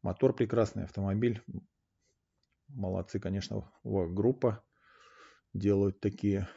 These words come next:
<laughs> крепенькие штуки. Вот. Ну, вот такой тест. Судите сами про масло. Я считаю, что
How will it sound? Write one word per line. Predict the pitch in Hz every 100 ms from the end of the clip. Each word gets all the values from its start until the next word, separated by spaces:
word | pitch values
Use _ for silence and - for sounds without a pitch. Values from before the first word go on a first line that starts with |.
| -
<laughs> | - - 120 95 -
крепенькие | 110 104 104 101 107
штуки. | 104 - 104 - - _ - - - - _ _ _
Вот. | 92 90 90 90 - _ _ _ _ _ _ _ _ _ -
Ну, | 123 147
вот | 127 123 -
такой | 120 123 113
тест. | 113 156 160 - - _ _ _ _ _ _ _ - - _
Судите | - 110 104 104
сами | 110 139 131 131
про | - 110
масло. | 113 104 -
Я | 101 101
считаю, | - - 104 92
что | - 98